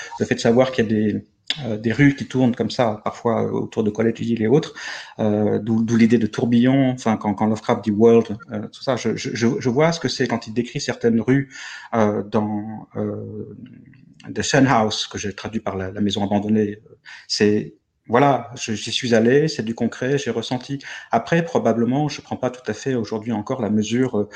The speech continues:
de l'aide que ça m'a apporté, mais malgré tout, même si je dis que ça a été une période un peu dure, euh, qu'il y a une rencontre qui s'est pas faite,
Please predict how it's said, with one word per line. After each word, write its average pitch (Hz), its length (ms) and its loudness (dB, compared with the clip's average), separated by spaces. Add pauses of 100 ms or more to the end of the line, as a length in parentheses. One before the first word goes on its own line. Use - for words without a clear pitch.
(200)
de 107 140 4
l'aide 117 220 4
que 110 100 -4
ça 110 120 -2
m'a 110 140 2
apporté, 117 400 0
mais 110 140 4
malgré 117 340 4
tout, 135 140 -4
même 123 160 4
si 131 120 -4
je 117 120 2
dis 117 160 -4
que - 40 -10
ça 104 100 -4
a - 20 0
été 113 120 -8
une 107 100 -4
période 110 300 2
un 101 100 -6
peu 101 120 -2
dure, 127 540 4
euh, 107 80 -4 (320)
qu'il 110 100 0
y - 20 4
a 101 60 0
une - 20 0
rencontre 113 280 -2
qui - 80 -12
s'est - 160 0
pas 104 80 0
faite, - 380 0